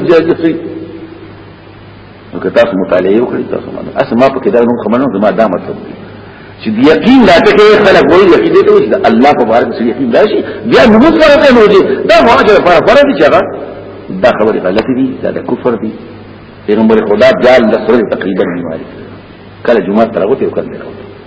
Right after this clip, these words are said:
کله کور کې لمونځ کړی، کله راوتې دی، د امام په شکل. او کله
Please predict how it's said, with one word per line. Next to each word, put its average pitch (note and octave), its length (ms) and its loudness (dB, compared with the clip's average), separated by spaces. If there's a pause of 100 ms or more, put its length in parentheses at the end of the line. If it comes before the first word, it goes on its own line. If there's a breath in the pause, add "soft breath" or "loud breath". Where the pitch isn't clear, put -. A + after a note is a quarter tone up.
(800)
کله C3+ 160 4
کور E3+ 200 2
کې F#3 100 -2
لمونځ E3+ 180 0
کړی، C#3+ 220 -2 (120)
کله A2+ 160 -2
راوتې C3 320 2
دی، C3+ 80 -2 (400)
د - 40 0
امام B2 380 4
په - 120 -4
شکل. - 200 -10 (1200 loud breath)
او A2+ 100 2
کله E3+ 240 2